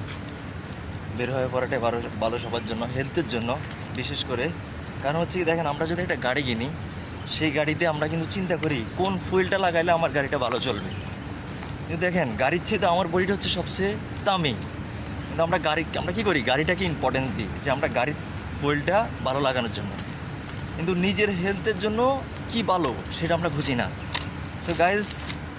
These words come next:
আমরা definitely এই যে ফজরের সালাতের পরে যেই আপনার যেই ওয়েদারটা, এই ওয়েদারে এই, এই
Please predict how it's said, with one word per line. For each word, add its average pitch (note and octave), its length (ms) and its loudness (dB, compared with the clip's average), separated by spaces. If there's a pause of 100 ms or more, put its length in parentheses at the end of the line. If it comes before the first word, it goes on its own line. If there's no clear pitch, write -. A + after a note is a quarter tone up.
(460)
আমরা D3+ 220 2
definitely D#3+ 540 2 (180)
এই E3+ 100 4
যে G3 120 0 (260)
ফজরের F#3+ 380 2 (180)
সালাতের E3 360 2
পরে F#3 200 2
যেই E3+ 380 2 (720)
আপনার B2 360 0
যেই B2 540 2
ওয়েদারটা, D3+ 540 2 (1040)
এই D#3+ 100 2
ওয়েদারে E3 380 4
এই, E3 420 0
এই D#3 180 0